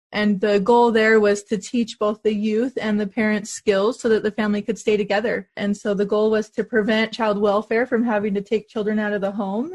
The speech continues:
and to help youth learn skills so that they could stay in the home and not go to residential treatment or just, you know, other services where they'd have to leave the home. And so that was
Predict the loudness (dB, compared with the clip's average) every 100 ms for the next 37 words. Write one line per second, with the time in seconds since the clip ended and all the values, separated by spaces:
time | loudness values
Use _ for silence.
0 | -8 -6 -4 -4 -2 -2 0 0 -2 -6
1 | 0 0 2 0 0 0 0 0 0 2
2 | 2 0 0 2 2 0 -2 0 2 4
3 | 2 2 0 2 2 2 2 2 4 2
4 | 0 -2 -2 -2 -2 -4 -2 -2 0 -2
5 | -2 0 0 2 0 0 -8 _ _ -4
6 | -2 -2 -2 -2 -2 -2 -4 -4 -4 -4
7 | -2 -4 -4 -8 -6 -4 -4 -4 -4 -4
8 | -6 -6 -10 _ _ _ -4 0 2 2
9 | 4 4 4